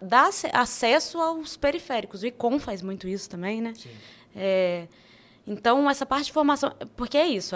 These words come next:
Speaker 1: o nosso intuito não é segregar, né? Porque a gente fala de, é, empresas de base tecnológica, parece uma coisa super elitizada, né?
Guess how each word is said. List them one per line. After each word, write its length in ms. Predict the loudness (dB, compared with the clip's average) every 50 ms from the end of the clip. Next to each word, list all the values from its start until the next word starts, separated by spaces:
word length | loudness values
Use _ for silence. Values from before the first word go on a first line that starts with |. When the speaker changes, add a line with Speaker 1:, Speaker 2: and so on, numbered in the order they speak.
| -4 -2
Speaker 1:
o 140 | -2 -2 -2
nosso 240 | 0 -2 -2 -2 -2
intuito 500 | -4 -4 -4 -4 -2 -2 -2 -2 -2 0
não 220 | 2 2 2 2
é 80 | 2 2
segregar, 580 | 4 4 4 6 8 8 6 6 6 4 4
né? 80 | 2 0
Porque 140 | -4 -6 -8
a 20 |
gente 80 | -6 -4
fala 160 | -2 0 0
de, 300 | -2 -2 -4 -6 -6 -6
é, 120 | -6 -6 -6
empresas 500 | -6 -6 -4 0 0 2 2 2 -2 -4
de 80 | -4
base 260 | -2 -2 -2 -2 -2 -4
tecnológica, 500 | -8 -8 -6 -4 -2 -2 -2 -2 -6 -8
parece 280 | -8 -6 -6 -6 -6 -6
uma 100 | -8 -8
coisa 280 | -6 -6 -6 -6 -4 -6
super 300 | -8 -8 -4 -4 -2 -2
elitizada, 680 | -2 -4 -6 -8 -10 -10 -8 -6 -4 -4 -4 -6 -8 -10
né? 100 | -12